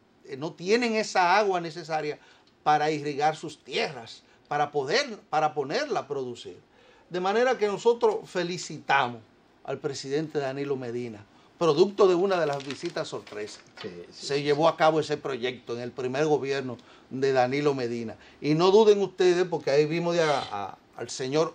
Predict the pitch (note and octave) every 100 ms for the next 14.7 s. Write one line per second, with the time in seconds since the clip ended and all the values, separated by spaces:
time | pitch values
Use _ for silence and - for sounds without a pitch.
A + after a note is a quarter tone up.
0 | - D#3 D#3 D3 - C#3+ D3 D3+ C3 C3
1 | - _ - - - C3 D3+ D3 D3+ D3
2 | D3 C#3 C#3+ D3 D#3 C#3+ C#3 C3+ B2+ C#3
3 | C#3+ C3+ C#3 C3+ B2+ - E3 C4 - F3
4 | D3+ D3+ C#3+ B2 B2+ - - - A#2 C3
5 | B2+ C3+ D3+ D3+ C#3 C3 D#3 D3+ D3+ D3
6 | C3+ C3 B2+ A#2+ - - C#3 B2+ E3 E3
7 | E3 F3 - D3+ E3+ F#3 E3+ D3+ D3+ E3
8 | D#3 D3 C#3 C3+ B2+ D#3+ E3+ D#3+ D#3 D3
9 | D#3+ D#3+ C#3 - - - C#3 G3 G3 G3
10 | G3+ F#3 F3 - C#4 A#3 F3+ G3+ G#3 G3
11 | - - F3 F3+ F3 D3 D3+ G3 G3+ -
12 | D#3+ C3 E3+ D3+ - A#2+ - - _ E3
13 | D#3+ E3 E3 G3 F3+ D#3 F#3 G3 G3 F3
14 | E3 - D#3+ F3 D#3 D3